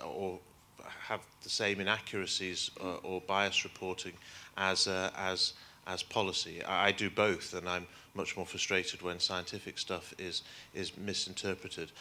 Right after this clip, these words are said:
And, and finally, on the question that, that was just raised, um, it is a good thing that politicians say that they're, they have science behind them, because that allows a test to be made.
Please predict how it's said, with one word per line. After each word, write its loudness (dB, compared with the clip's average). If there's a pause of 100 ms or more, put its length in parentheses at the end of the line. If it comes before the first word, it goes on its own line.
(260)
And, 0
and 0
finally, 8
on 4
the 2
question 2
that, -2
that 0
was -2
just 4
raised, 6 (420)
um, 2 (360)
it 8
is 12
a 12
good 10
thing 4
that 0
politicians 2 (320)
say 6
that 0
they're, 6 (100)
they 6
have 0
science 4
behind 0
them, -12 (520)
because 4
that 6
allows 6
a 0
test 6
to 2
be 0
made. -4